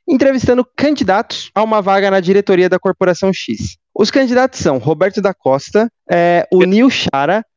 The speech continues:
a amiga da Letícia, a Selene, uma humana dona de alguma empresa que produz remédios, o nome dela é Sarah St. John, e por fim, o Mestre Mental. Bom, os irmãos Fenris também têm uma conversa tanto com Monet e Anjo, como,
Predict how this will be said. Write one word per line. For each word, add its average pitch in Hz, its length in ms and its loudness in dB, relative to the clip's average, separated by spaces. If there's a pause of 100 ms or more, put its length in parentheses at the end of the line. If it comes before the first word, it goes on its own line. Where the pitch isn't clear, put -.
a 170 160 0
amiga 214 280 0
da 240 80 4
Letícia, - 540 -2
a 160 100 -4
Selene, 175 480 0 (180)
uma 214 220 2
humana 220 560 2
dona 208 320 0
de 196 100 0
alguma 208 640 2
empresa 175 380 0
que - 100 -10
produz 175 400 0
remédios, 170 760 -2
o 156 60 -2
nome 160 200 -2
dela 156 340 0
é 135 260 2
Sarah 165 440 -4 (240)
St. 165 360 -2
John, 151 320 -2 (220)
e 285 100 2
por 302 180 2
fim, 262 260 2 (120)
o - 120 -4
Mestre 220 320 0
Mental. 214 400 -2 (180)
Bom, 240 320 0
os 214 160 2
irmãos 247 380 0
Fenris 220 380 0 (120)
também 180 440 2
têm 175 460 0
uma 160 200 0
conversa 151 560 0
tanto 151 260 -2
com 156 100 -4
Monet 139 420 0
e 190 180 -4
Anjo, 208 420 -4
como, 143 840 2